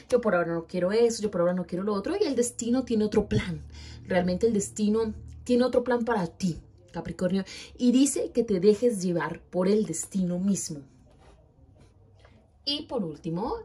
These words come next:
Reina de Pentáculos, este eres tú, pensando en algo o en alguien quizás, algo que quedó incierto. A ti te gustaría quizás hablar con alguien, decirle algo a una persona. El momento no es aún,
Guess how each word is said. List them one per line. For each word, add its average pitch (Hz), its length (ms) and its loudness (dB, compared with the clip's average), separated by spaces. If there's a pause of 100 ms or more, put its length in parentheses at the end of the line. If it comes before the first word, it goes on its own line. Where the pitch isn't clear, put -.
(540)
Reina 160 360 -2
de 156 80 -2
Pentáculos, 240 720 2
este 175 220 -6
eres 165 240 -6
tú, 339 180 -4 (460)
pensando 311 920 0
en 254 280 -2
algo 254 580 0
o 196 100 2
en 175 160 -2
alguien 185 380 -4
quizás, 240 600 -4 (260)
algo 233 260 2
que 247 140 -6
quedó 202 260 4
incierto. 240 680 2 (140)
A 220 80 -8
ti 208 80 -10
te 226 80 0
gustaría 208 380 0
quizás 208 320 -8
hablar 208 360 0
con 214 200 -2
alguien, 220 260 0
decirle 202 460 -2
algo 202 260 -2
a 196 40 2
una 208 260 -2
persona. 233 400 -4 (400)
El 254 100 2
momento 285 400 2
no 269 240 2
es 262 300 -4
aún, 220 420 2